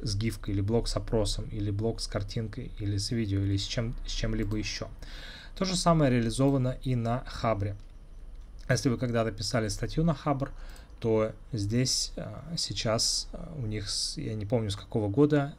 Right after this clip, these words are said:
может быть, с две тысячи двадцатого, действует вот такой вот редактор, где тоже вы все организуете по блокам. То есть здесь у нас изначально какой-то заголовок, и мы можем добавить блоки.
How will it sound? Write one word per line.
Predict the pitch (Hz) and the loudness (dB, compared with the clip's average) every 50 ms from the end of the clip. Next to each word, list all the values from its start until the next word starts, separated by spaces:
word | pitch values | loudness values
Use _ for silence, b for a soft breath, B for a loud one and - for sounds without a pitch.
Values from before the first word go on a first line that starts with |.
| - - | -12 -8
может | 113 107 101 98 | -4 -2 -2 -2
быть, | 98 98 | -2 -2
с | 95 | -2
две | 101 | -4
тысячи | 101 101 - - - | -4 -4 -6 -8 -6
двадцатого, | - 107 101 101 - 131 131 - - 123 113 113 110 107 B B B B B B B | -2 -2 -2 0 2 0 0 2 0 0 0 0 -2 -6 B B B B B B B
действует | - 120 120 120 - - 110 101 | 2 2 2 2 2 -4 -4 -2
вот | 113 113 - | -2 -2 0
такой | - 110 101 - - 107 | -2 -4 -2 0 -2 0
вот | 104 107 104 101 101 - 403 | 2 2 0 0 -2 -6 -6
редактор, | 277 151 110 107 101 107 127 147 - - - 147 - - B B B B B B B | -4 -2 -2 0 2 4 2 2 2 0 -4 -4 -4 -4 B B B B B B B
где | - 110 101 107 107 | -6 -2 -2 -2 -2
тоже | 98 - 143 143 131 120 135 | 0 4 6 6 6 4 2
вы | 110 98 123 127 | 0 2 2 2
все | 127 - - 123 120 - | 0 0 -2 -2 -2 -2
организуете | 117 110 101 107 110 107 107 101 113 120 123 123 - 117 | -2 -2 -2 -2 -2 -2 0 2 6 6 6 6 2 -2
по | 101 - 117 104 | -2 0 0 0
блокам. | 104 107 110 110 107 104 - - - - - - - | 2 4 4 4 4 4 0 -8 -12 -14 -16 -14 -8
То | - 98 | -4 -4
есть | 95 92 | -2 0
здесь | 107 107 104 - 110 | 0 0 0 -2 -4
у | |
нас | 101 98 101 | -4 -2 -2
изначально | 113 104 101 101 101 - 113 104 101 | -2 0 0 0 -2 -2 -4 -4 -4
какой-то | 101 - - - 110 104 107 | -6 -6 -8 -8 -8 -6 -6
заголовок, | 104 107 107 127 143 165 180 175 165 151 - - B B B B B B B B B B | -6 -4 0 2 2 4 4 4 4 2 -2 -8 B B B B B B B B B B
и | 143 143 | 2 2
мы | 135 131 | 4 6
можем | 135 143 135 - 127 113 | 6 6 4 4 2 0
добавить | 107 117 104 104 127 127 123 120 107 101 | 2 0 4 4 6 6 6 4 2 0
блоки. | - 120 120 120 113 - - - | 2 4 4 4 4 2 -2 -8